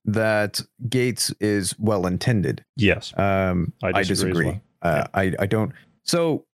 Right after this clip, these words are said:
Speaker 1: he will shroud it as good intentions because the world is overpopulated, but he's a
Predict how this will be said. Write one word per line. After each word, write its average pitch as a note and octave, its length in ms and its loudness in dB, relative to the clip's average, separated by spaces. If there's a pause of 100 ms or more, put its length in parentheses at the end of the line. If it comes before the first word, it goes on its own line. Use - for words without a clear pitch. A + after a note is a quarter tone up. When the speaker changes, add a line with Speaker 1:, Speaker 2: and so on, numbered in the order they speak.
(100)
Speaker 1:
he F#3+ 240 0
will F#3 200 0
shroud G3+ 460 0
it A#2+ 180 0
as A#2 160 -2
good A#2+ 180 0
intentions F2 720 2
because B2+ 540 -2
the A#2+ 80 0
world G#2 260 0
is F#2 100 -4
overpopulated, F2 840 0 (200)
but B2 380 0
he's A2+ 360 2 (120)
a G2 560 0